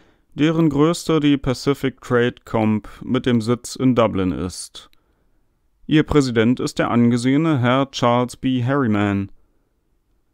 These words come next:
Vor einem Jahr waren die Verhältnisse noch ein wenig schlimmer gewesen.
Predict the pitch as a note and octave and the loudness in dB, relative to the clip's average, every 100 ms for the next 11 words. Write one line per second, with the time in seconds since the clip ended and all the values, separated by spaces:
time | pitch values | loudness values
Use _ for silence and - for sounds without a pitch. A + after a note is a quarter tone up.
0 | _ _ _ _ - F3 - F#3 G3 D3 | _ _ _ _ 0 2 2 2 2 4
1 | C3 D3 F3 - - D3 F#3 F3+ F3+ E3+ | 4 2 -2 -8 -4 0 2 2 0 0
2 | - D3+ C#3 C#3 C3 - C#3+ C3+ - B2+ | 0 2 2 0 -2 0 2 2 0 0
3 | A#2 B2 B2 - C3 C3 A2 G#2 G2 G2 | 2 0 0 -2 2 2 2 0 -2 -2
4 | F#2+ G2 F#2 | -2 -4 -6